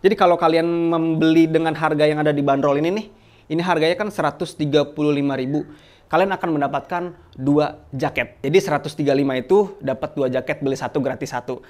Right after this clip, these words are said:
Tapi kalau mungkin kalian, "Ah, Bang, gua nggak punya pasangan," mungkin kan.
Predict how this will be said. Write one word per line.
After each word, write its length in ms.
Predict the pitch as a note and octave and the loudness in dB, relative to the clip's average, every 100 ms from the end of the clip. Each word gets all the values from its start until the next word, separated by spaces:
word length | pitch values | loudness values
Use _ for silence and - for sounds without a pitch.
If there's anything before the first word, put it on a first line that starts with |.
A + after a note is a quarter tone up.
| - | -18
Tapi 240 | - E3 G#3+ | -6 -2 2
kalau 320 | E3+ D#3 D3+ | 4 6 4
mungkin 320 | D#3 D#3 E3+ | 2 -2 -2
kalian, 320 | D#3+ D#3+ E3 | 0 -2 -2
"Ah, 240 | E3+ F3 D3+ | -6 -10 -6
Bang, 160 | F3+ | -6
gua 160 | E3 F#3 | -4 -4
nggak 160 | C3+ | -4
punya 240 | G2 C#3+ C3+ | -6 -8 -8
pasangan," 400 | C3 C#3+ D#3+ F3+ | -8 -6 -4 -2
mungkin 320 | D#3+ D#3 D#3 | -4 -4 -4
kan. 240 | D#3 D#3 | -4 -6